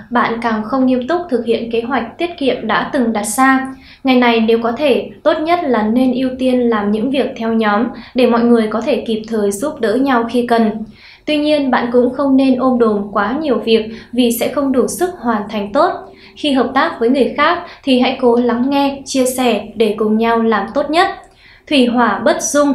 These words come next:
chuyện tình cảm của tuổi Tý rơi vào tình cảnh rạn nứt nghiêm trọng. Bạn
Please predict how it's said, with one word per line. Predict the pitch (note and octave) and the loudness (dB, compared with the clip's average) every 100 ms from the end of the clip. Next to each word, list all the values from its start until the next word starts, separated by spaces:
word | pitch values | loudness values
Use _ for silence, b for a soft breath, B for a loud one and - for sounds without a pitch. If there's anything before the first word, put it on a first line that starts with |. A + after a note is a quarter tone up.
| - - | -4 -4
chuyện | D4 B3+ | -2 0
tình | C4 A#3+ | 2 2
cảm | A#3 G#3+ | 0 0
của | A3 A3 | -4 -2
tuổi | G3+ G#3 | -2 -2
Tý | G#3 B3 | -2 -2
rơi | C#4 C4+ A#3+ | -2 -2 -2
vào | G3+ | -4
tình | A3 G3+ - | -4 -6 -4
cảnh | G3 G3 | -6 -6
rạn | - G3+ A#3 | -8 -4 -2
nứt | E4+ B3 | -2 0
nghiêm | B3 A#3 A3+ | 0 2 0
trọng. | B3 A#3 - B B | 0 -2 -6 B B
Bạn | B3+ B3 | -2 0